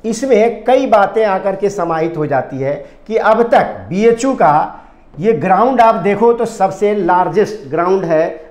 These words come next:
पूरे इंडिया के university में। दूसरी बात कि इसमें आपको जो हार्डिंग सेकंड था,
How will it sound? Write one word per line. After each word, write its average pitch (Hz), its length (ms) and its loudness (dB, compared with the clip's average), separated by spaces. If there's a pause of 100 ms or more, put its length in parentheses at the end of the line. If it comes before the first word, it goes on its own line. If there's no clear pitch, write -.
(120)
पूरे 196 200 4
इंडिया 180 540 -2
के 170 220 -4
university 160 800 -6
में। 92 140 -14 (160)
दूसरी 226 280 -2
बात 123 360 -2 (560)
कि 302 180 4 (380)
इसमें 247 600 0 (840)
आपको 226 800 4 (1080)
जो 226 160 4
हार्डिंग 214 580 2
सेकंड 208 440 0
था, 117 340 -6